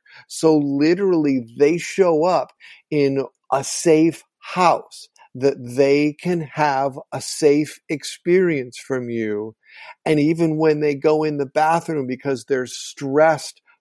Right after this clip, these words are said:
to all get out, they're not gonna open the medicine cabinet and there the drugs are and there the temptation is and there the thing is, because until you get solid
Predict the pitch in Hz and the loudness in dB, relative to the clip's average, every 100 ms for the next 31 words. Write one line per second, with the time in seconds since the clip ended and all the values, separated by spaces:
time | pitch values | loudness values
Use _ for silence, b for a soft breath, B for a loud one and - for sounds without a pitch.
0 | _ 165 - 151 160 156 147 131 107 143 | _ -4 0 4 6 6 4 0 -2 4
1 | 160 175 127 113 117 120 - _ _ _ | 6 4 2 -2 -8 -12 -20 _ _ _
2 | _ _ _ _ 131 147 151 156 151 165 | _ _ _ _ 2 4 4 2 0 0
3 | 147 143 _ 165 165 175 156 139 135 143 | 0 -4 _ 2 2 2 -2 0 0 0
4 | 160 151 147 127 135 131 123 123 123 123 | 0 -2 -6 -6 -2 0 0 -4 -8 -8
5 | 143 131 117 139 143 123 131 120 127 127 | -8 -6 0 2 4 2 -2 -2 2 2
6 | 139 120 123 117 117 139 127 120 127 135 | 2 -2 0 0 -2 -6 -8 -8 2 4
7 | 139 131 131 - 131 135 131 - 127 151 | 4 2 -2 -6 -10 -10 -10 -18 -4 0
8 | 151 - 147 131 123 139 135 120 107 - | 0 -2 -4 -4 -6 0 2 2 -2 -12
9 | B B B - 139 123 117 131 135 143 | B B B -6 -6 -4 -2 2 4 4
10 | 135 127 147 139 139 139 120 - 139 147 | 2 -2 -4 -4 -2 -4 -4 -4 2 0
11 | - 156 143 - - 165 180 170 151 160 | 0 -4 -4 -8 -8 0 2 2 0 -4
12 | 160 143 165 - - - - 139 156 165 | -4 0 0 0 -4 -8 -2 2 4 6
13 | 151 120 | 4 2